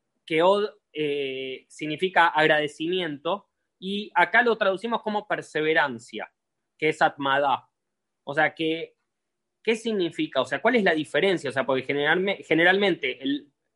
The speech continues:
la competitividad y la perseverancia van a ir juntos. O sea, son dos sefirot que van muy acompañadas una de otra. Una era fortalecer,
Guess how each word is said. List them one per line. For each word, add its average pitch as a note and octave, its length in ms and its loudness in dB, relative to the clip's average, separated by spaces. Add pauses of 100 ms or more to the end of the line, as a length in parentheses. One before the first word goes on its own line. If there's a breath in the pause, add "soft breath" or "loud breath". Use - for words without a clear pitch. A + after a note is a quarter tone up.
(340)
la C#3 240 2
competitividad E3 960 2
y C3 60 -6
la C3+ 120 2
perseverancia E3 800 0
van D3+ 160 -2
a D3+ 60 -6
ir D#3 80 -8
juntos. E3+ 580 -6
O A#2 40 -20
sea, B2+ 140 -6
son E3+ 320 2
dos F#3+ 160 2
sefirot F#3 400 2
que - 80 2
van F#3 320 4
muy F#3+ 300 4
acompañadas F3+ 640 0
una F#3 140 -2
de G3 100 -2
otra. - 360 -4 (760)
Una A#3 280 4
era G3 160 4
fortalecer, C#3+ 800 -4